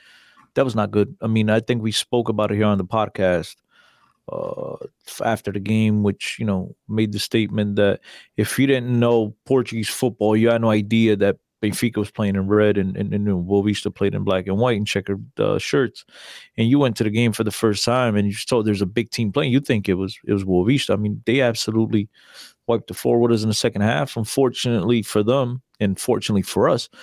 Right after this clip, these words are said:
they couldn't convert. Vlaco Dimos, uh, had one of his better games, and,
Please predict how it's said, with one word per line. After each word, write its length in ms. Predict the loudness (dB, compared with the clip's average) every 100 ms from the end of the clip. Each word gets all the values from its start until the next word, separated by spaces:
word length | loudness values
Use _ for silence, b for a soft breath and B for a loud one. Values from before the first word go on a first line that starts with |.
| B B B -2
they 120 | -2
couldn't 320 | 0 0 0
convert. 500 | 0 2 4 2 0
Vlaco 360 | -2 -2 -2 -2
Dimos, 600 | 0 2 2 2 -2 -10 -6 -2
uh, 160 | 0
had 160 | 0 0
one 180 | 0 0
of 60 |
his 100 | 0
better 240 | 0 0 2
games, 400 | 0 0 -2 0
and, 180 | -2